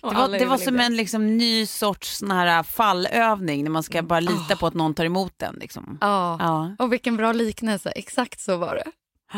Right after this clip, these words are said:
Speaker 2: Alla ska lita på varandra. Ja, herregud.
Speaker 3: Men, men har ni varit med om att ni, liksom, har tagit med någon ny pojkvän hem till familjen och något har gått fel åt något av hållen?
Speaker 2: Ja, alltså jag, eh,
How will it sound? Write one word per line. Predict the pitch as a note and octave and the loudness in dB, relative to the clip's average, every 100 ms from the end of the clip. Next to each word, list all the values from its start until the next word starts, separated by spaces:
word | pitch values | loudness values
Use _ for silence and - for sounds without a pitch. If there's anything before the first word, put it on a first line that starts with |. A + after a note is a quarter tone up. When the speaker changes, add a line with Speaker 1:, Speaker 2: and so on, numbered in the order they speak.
| G#3+ _ _ - - - | -12 _ _ -20 -20 -12
Speaker 2:
Alla | E3+ E3 | -8 -6
ska | - | -4
lita | E3 - | -6 -6
på | E3 | -6
varandra. | D3+ D3+ - - - | -4 -6 -8 -14 -12
Ja, | - - | -10 -6
herregud. | - | -2
Speaker 3:
Men, | A#3 A#3 - B3+ | 2 2 0 0
men | B3+ | 2
har | C#4 | 4
ni | C4+ C#4 | 4 2
varit | C#4 C4+ C4 | 2 0 0
med | G3+ | 0
om | F#3+ | 0
att | F3+ | -2
ni, | F3 F3+ | -4 -8
liksom, | - - F3 | -8 -8 -6
har | F3+ F3+ - - - _ _ - | -4 -4 -6 -12 -18 _ _ -4
tagit | F#3 F#3 F#3+ | -2 -2 -2
med | F#3 F3+ E3 | -2 -2 -2
någon | F#3+ F3 | -2 -2
ny | F3 | -4
pojkvän | - F#3 - E3+ | -2 -2 -2 -4
hem | E3+ E3+ E3 | -4 -4 -6
till | E3 | -4
familjen | F#3 F3+ F3 D#3+ D3+ | -2 0 -2 -2 -2
och | D#3+ | -2
något | E3+ - | -4 -4
har | E3+ | -4
gått | E3 - | -4 -2
fel | - B3+ A3+ G#3 - _ _ _ _ _ _ _ _ | 2 4 4 0 -4 _ _ _ _ _ _ _ _
åt | F#3 F#3 - - _ | 0 0 -6 -16 _
något | F#3+ E3+ - - | -4 -4 -4 -4
av | D3+ D#3 | -2 0
hållen? | D#3+ - - - _ _ _ _ - - - - - - - - - _ | 0 -2 -8 -10 _ _ _ _ -20 -20 -20 -20 -20 -20 -20 -20 -20 _
Speaker 2:
Ja, | - F3+ B3 D4 D#4 | -16 -4 0 2 2
alltså | D4 D4 | 0 -2
jag, | C4 A3 F4 F#4 C#4+ | -2 0 2 2 -2
eh, | A#3 B3+ A#3 A3 | -4 0 2 2